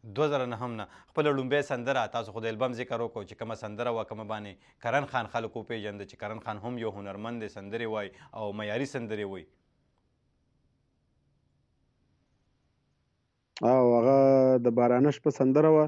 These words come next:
Speaker 2: آه، لاس د مینې راکه. آه، دا چون کې مخکې هم ویلی شوې وه، خو د هغې هغه لفظونو کې لږ ډېر، آه، لږ ډېر داسې و چې هغه معمولي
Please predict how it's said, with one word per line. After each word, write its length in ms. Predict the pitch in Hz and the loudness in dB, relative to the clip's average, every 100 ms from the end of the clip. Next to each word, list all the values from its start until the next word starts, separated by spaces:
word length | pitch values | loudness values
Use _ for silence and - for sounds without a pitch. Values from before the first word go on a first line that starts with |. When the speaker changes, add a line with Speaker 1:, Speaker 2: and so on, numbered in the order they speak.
| 151 _ _ 117 117 - | 2 _ _ -20 -20 -6
Speaker 2:
آه، 460 | 113 110 110 110 110 | 0 4 4 4 4
لاس 300 | 110 127 117 - | 6 4 2 0
د 40 | |
مینې 280 | 117 120 120 117 | 2 2 2 2
راکه. 420 | 117 113 - 90 87 _ _ _ _ _ - - _ _ _ _ _ | 2 0 -4 -8 -10 _ _ _ _ _ -20 -20 _ _ _ _ _
آه، 400 | - 104 107 107 104 107 | -4 0 2 4 2 4
دا 120 | 120 | 4
چون 460 | 120 127 123 123 117 | 4 4 2 2 -2
کې 80 | - | 2
مخکې 420 | 113 127 - 135 127 123 113 | 4 4 2 6 6 6 4
هم 220 | 135 151 135 - | 4 4 2 -8
ویلی 420 | 113 113 113 113 110 | -2 4 6 6 6
شوې 320 | - 131 131 127 | 6 6 8 8
وه، 120 | 123 127 - | 4 0 -6
خو 480 | - 104 104 104 101 | -2 2 4 4 2
د 80 | 95 | 2
هغې 260 | 101 110 117 | 4 6 6
هغه 100 | 107 | 6
لفظونو 600 | 107 107 113 127 131 127 | 4 4 4 4 4 -2
کې 140 | 117 120 | 2 4
لږ 100 | 131 127 | 4 4
ډېر، 120 | 120 113 - _ _ _ _ - | 4 4 2 _ _ _ _ 0
آه، 180 | 117 113 | 4 6
لږ 220 | 113 127 123 | 6 6 6
ډېر 120 | 123 117 | 4 6
داسې 180 | 127 117 | 4 4
و 80 | 139 | 2
چې 120 | 131 | 4
هغه 260 | 117 110 120 117 - 135 - - 139 - - | 2 4 4 2 0 -8 -8 -8 -12 -16 -8
معمولي 540 | - 104 110 110 131 | 0 4 6 8 8